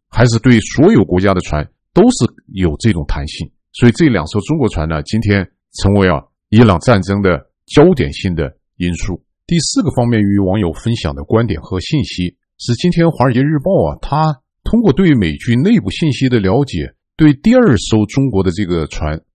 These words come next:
就代号M K A的这个船的一些怪异的举动进行了报道。华尔街日报最后分析来分析去，也是一头雾水，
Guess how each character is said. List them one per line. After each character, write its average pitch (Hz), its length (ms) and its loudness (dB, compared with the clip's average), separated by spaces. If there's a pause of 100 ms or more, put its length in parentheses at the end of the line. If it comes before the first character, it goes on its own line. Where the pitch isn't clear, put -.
(100)
就 127 140 -2
代 131 200 4
号 123 180 0
M 127 240 -2
K 151 340 2
A 202 40 -2
的 131 140 2
这 147 160 -4
个 95 380 0
船 87 340 -6
的 95 280 -2 (180)
一 165 100 0
些 131 240 2
怪 208 220 2
异 147 180 4
的 131 120 2
举 - 240 -10 (260)
动 202 100 0 (420)
进 127 160 0
行 98 140 -2
了 85 60 0
报 82 220 0
道。 - 240 -4 (160)
华 160 140 2
尔 180 40 4
街 185 100 4
日 226 160 4
报 226 180 4
最 - 160 0
后 156 140 2
分 214 200 0
析 143 100 0
来 123 80 4
分 160 160 0
析 151 120 -2
去， 175 180 -2
也 92 180 0
是 - 180 -6
一 247 80 2
头 - 200 -2
雾 127 180 -2
水， 73 300 -8